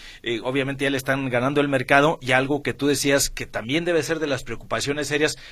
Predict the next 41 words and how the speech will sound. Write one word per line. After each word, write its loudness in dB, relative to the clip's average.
pero -2
para 2
usted -2
como -6
aficionado, -4
para -4
nosotros -8
como -10
comentaristas, -4
y -6
que -4
lo 0
decimos -2
al 2
aire, 6
pero -6
no -6
para 0
los -4
dueños. -6
¿Dónde 0
están -2
las -2
nuevas -2
generaciones -2
de -4
futbolistas -6
mexicanos -4
que -4
vengan 0
a 4
apropiarse, 2
a -6
pelear 0
realmente, 0
eh, -12
con -2
ganas 6
y -2
con -2
argumentos -2